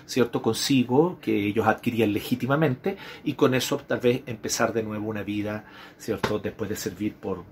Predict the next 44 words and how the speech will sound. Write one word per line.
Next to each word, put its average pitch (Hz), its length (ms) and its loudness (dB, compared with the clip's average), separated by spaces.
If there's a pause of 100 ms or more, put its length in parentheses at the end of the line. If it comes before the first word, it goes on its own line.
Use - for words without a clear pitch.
(320)
diez, 110 260 2
quince - 400 -6
o 95 60 -4
veinte 98 240 -8
años 92 180 -6
de 90 80 -12
esclavitud. - 440 -4 (360)
Ese 160 200 0
tipo 180 240 0
de 151 100 2
cosas 143 260 0
existían, 135 720 -2
así 110 160 -4
que 156 100 -2
la 143 80 -2
esclavitud 151 380 -2
no 180 60 2
es 180 100 -2
exactamente 170 500 0
como 151 200 2
nosotros 143 360 -2
la 147 60 2
imaginamos 123 600 0
hoy, 139 440 6 (280)
o 113 100 -6
como 120 200 2
nos 117 140 0
imaginamos, 117 800 0 (300)
eh, 104 200 -2
eh, 107 220 -2
incluso 147 340 -2
como 180 140 6
la 131 80 8
esclavitud 117 420 2
moderna, 110 580 4
que - 80 -14
fue - 160 -2
especialmente 131 600 -4
cruel 131 580 6
y 127 100 -2
especialmente 127 500 -2
racista. - 600 -4 (400)
La 120 80 2
esclavitud 135 760 2